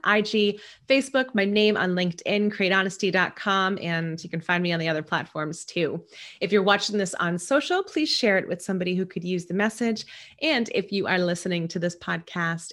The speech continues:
and you like the episode, please don't forget to subscribe, download, rate, and review. And, you know, tell a friend,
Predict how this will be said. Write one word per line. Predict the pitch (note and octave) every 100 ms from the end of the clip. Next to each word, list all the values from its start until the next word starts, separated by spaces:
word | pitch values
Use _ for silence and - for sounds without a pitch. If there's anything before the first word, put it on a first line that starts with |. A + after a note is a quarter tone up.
| -
and | F3+
you | F3
like | E3+ E3 D#3+ E3+
the | F3+
episode, | E3+ E3+ - F3 E3+
please | - A#3 A3+
don't | G#3+ F#3
forget | G3 E3+ E3+ -
to | - G3+
subscribe, | - F3 - - F3 G3+ B3
download, | - G3+ G3 G3+ G3
rate, | F3 E3
and | F3
review. | F3 D#3+ C3+ C3+ -
And, | D3+ D#3+ D#3
you | G3
know, | D#4 D4+ - _ - - _
tell | - F#3
a | F3+
friend, | - D#3 D3+ D#3